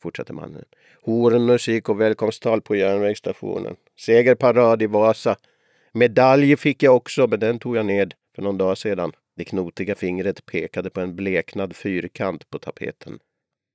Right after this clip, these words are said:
"Se, det börjar riva och slita här inombords", återtog man efter en stunds tystnad. Ibland trodde jag hjärtat skulle stånga sig ut ur bröstkorgen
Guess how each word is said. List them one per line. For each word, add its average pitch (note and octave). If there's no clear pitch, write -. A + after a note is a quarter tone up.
"Se, G#2+
det A#2
börjar B2
riva A#2
och C#3
slita B2+
här B2
inombords", G#2+
återtog F2
man E2+
efter F2
en F2
stunds -
tystnad. -
Ibland B2
trodde B2+
jag B2+
hjärtat A#2+
skulle -
stånga C3
sig -
ut A#2+
ur B2+
bröstkorgen B2